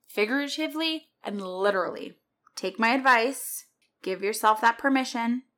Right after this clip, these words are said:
because you're human. And at the end of the day, we're all just trying to navigate life and do our best. And I want you guys to know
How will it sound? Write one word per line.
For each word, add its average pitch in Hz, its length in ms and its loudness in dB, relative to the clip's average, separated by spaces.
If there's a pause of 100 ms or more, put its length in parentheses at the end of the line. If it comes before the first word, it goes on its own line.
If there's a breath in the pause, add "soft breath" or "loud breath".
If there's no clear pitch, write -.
(120)
because 208 320 -8
you're 226 140 -4
human. 277 640 0 (320)
And 202 100 -8
at 190 120 -8
the 185 100 -12
end 208 160 -2
of 233 80 2
the 240 80 0
day, 208 460 0 (360)
we're 202 200 0 (120)
all 202 220 6
just 214 300 -8
trying 196 240 0
to 190 120 -14
navigate 175 520 -10
life - 260 -6
and 185 100 -12
do 175 120 -8
our 160 100 -4
best. - 460 -10 (160)
And 208 100 -6
I 196 80 -2
want 185 320 0
you 208 80 -8
guys 202 360 -4
to 202 60 -10
know 180 440 -4